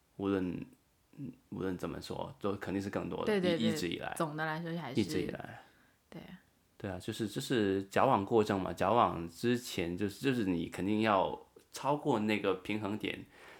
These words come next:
Speaker 1: 你才，才，才能是把之前的一些东西扭过来，然后再回到一个平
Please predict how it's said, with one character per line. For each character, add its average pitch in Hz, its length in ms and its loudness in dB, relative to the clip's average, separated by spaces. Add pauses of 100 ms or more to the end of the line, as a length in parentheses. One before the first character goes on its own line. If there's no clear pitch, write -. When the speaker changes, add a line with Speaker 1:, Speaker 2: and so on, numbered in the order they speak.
Speaker 1:
你 92 100 0
才， 90 300 4
才， 95 320 2
才 95 220 -2
能 95 200 0
是 104 140 -4
把 73 180 0
之 - 160 -2
前 98 220 -2
的 95 80 0
一 95 40 -2
些 98 120 -2
东 104 100 -2
西 107 120 0
扭 98 160 2
过 92 180 0
来， 82 160 0
然 85 80 -4
后 85 100 -6
再 107 280 2
回 - 180 -10
到 80 180 0
一 87 120 -6
个 - 80 -6
平 - 160 -12